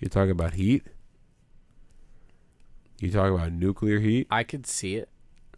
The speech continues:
Speaker 2: But that means that the whole Bloodline's gotta now come to an end.
Speaker 1: Yeah.
Speaker 2: What do you do with Solo? Does he just
Speaker 1: Yeah.
Speaker 2: continue to roll with, uh,
Speaker 1: So
Speaker 2: but
Speaker 1: right
Speaker 2: again,
Speaker 1: now,
Speaker 2: there's, there was,
Speaker 1: yeah.
Speaker 2: I just rattled off, like,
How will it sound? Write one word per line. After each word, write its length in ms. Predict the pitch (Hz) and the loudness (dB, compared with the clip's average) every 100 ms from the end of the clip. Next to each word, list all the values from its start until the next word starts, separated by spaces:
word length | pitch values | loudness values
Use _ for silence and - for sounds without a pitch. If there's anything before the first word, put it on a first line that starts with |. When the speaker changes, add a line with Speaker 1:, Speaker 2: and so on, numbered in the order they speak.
| _ | _
Speaker 2:
But 80 | - | -4
that 100 | 110 | -2
means 260 | 110 113 107 | 0 -2 -2
that 180 | 110 104 | -2 -2
the 100 | 104 | -4
whole 140 | 107 | -4
Bloodline's 500 | 104 110 104 104 104 | -4 -4 -2 -4 -4
gotta 200 | - 101 | -2 -2
now 220 | 98 92 | -2 -4
come 200 | 90 - | -6 -10
to 140 | - 90 | -10 -8
an 100 | 110 | -2
end. 320 | 165 165 160 | 0 0 0
Speaker 1:
Yeah. 200 | 87 78 - - - | 0 -2 -6 -14 -6
Speaker 2:
What 120 | 104 | -2
do 60 | |
you 80 | 107 | -2
do 160 | 101 101 | -2 -4
with 160 | 92 | -6
Solo? 640 | - 185 180 165 156 151 139 _ - | -2 0 2 4 4 2 -2 _ -16
Does 140 | - | -6
he 100 | 110 | -4
just 180 | 107 - | -2 -2
Speaker 1:
Yeah. 40 | - | -2
Speaker 2:
continue 380 | - 107 104 | -4 -4 -4
to 100 | 98 | -4
roll 220 | 98 101 95 | -4 -4 -6
with, 200 | 95 - | -8 -12
uh, 100 | - - - - - - - | -14 -14 -18 -20 -20 -20 -20
Speaker 1:
So 240 | - 170 180 | 2 6 10
Speaker 2:
but 80 | 170 | 12
Speaker 1:
right 80 | 190 | 12
Speaker 2:
again, 160 | 175 | 10
Speaker 1:
now, 200 | 165 165 | 10 10
Speaker 2:
there's, 300 | 135 135 - - | 8 4 0 -12
there 180 | 127 131 | -8 -6
was, 100 | 120 | 0
Speaker 1:
yeah. 200 | 117 90 | 2 2
Speaker 2:
I 40 | 123 | 0
just 180 | - | -6
rattled 280 | 131 139 135 | -2 0 0
off, 180 | 127 - | -2 -2
like, 160 | 107 | -6